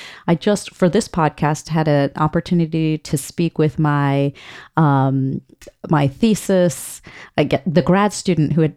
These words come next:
helped me with my thesis. And she just wrote a book called The Down State, where she's talk-, she's kind of equating things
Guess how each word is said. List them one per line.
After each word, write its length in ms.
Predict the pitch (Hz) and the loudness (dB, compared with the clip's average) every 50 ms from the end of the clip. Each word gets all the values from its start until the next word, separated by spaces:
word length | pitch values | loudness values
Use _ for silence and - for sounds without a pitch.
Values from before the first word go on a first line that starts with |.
| _ - | _ -6
helped 320 | 147 165 196 185 - - | 0 0 0 0 0 0
me 80 | 165 143 | 0 2
with 180 | 143 139 - | 2 0 0
my 80 | 143 135 | -2 -2
thesis. 560 | - - 147 - - - - - - - - - | 0 0 -2 -2 -2 -4 -6 -8 -8 -10 -8 -4
And 160 | 175 151 160 - | -4 -4 -4 -4
she 240 | - - 208 226 | -6 -6 -6 -6
just 240 | 214 214 202 - - | -4 -4 -6 -4 -2
wrote 160 | 180 170 165 | -2 -2 -2
a 40 | 160 | -2
book 220 | 135 - 160 - - | -2 -2 -4 -4 -2
called 220 | - 156 147 143 | -2 -2 0 0
The 80 | 156 143 | -2 -2
Down 380 | 131 151 170 165 180 190 185 | 0 2 0 2 4 2 2
State, 420 | - - - - - - - _ _ _ _ _ _ - - - - - - _ _ _ _ _ _ _ - | 0 0 -6 -6 -6 -6 -6 _ _ _ _ _ _ -20 -20 -20 -20 -20 -20 _ _ _ _ _ _ _ -2
where 300 | - 185 175 160 156 143 | 2 2 4 4 4 2
she's 360 | - - - 190 180 - - | 0 -2 -2 -2 -2 -2 -4
talk-, 320 | - 180 180 180 - - | -4 0 0 0 0 -2
she's 200 | - - 202 - | -4 -4 -4 -2
kind 240 | - - 214 214 214 | 0 -2 0 2 2
of 320 | 202 190 165 - - - - _ _ _ - | 2 2 0 -2 -8 -20 -20 _ _ _ -6
equating 640 | 190 180 - - 196 190 190 185 190 185 180 175 170 - | -6 -6 -2 0 0 0 2 2 2 2 2 0 -2 -4
things 560 | _ - 190 180 175 175 170 160 147 - - | _ -2 0 2 2 2 0 0 -2 -6 -14